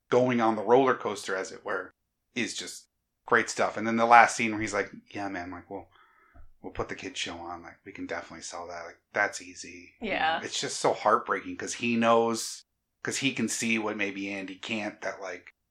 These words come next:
Speaker 1: you're not getting better. You're not, you're, you're just getting sicker. It's moving.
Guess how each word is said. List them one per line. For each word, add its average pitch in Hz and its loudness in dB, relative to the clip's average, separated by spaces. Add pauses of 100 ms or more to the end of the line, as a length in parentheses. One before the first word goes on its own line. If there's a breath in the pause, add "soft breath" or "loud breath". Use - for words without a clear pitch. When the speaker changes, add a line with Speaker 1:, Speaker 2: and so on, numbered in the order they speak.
(200)
Speaker 1:
you're 98 -10
not 95 -4
getting 90 -10
better. 90 -8
You're 90 -12
not, 95 -10
you're, 92 -12 (180)
you're 98 -16
just - -6
getting 90 -6
sicker. 92 -6
It's 90 -8
moving. 95 -8